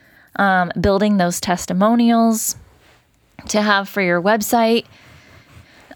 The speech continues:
<clears throat> then you can start really, you know, di-, digging in and growing and getting fancier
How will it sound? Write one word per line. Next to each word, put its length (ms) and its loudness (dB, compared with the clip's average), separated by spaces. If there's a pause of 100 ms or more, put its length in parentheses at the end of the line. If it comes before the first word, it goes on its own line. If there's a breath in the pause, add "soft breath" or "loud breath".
<clears throat> 380 2
then 260 2
you 140 0
can 140 -2
start 300 -2
really, 440 0
you 120 -2
know, 340 0
di-, 280 0
digging 340 2
in 220 0
and 180 -2
growing 380 0
and 140 -6
getting 240 -6
fancier 720 -6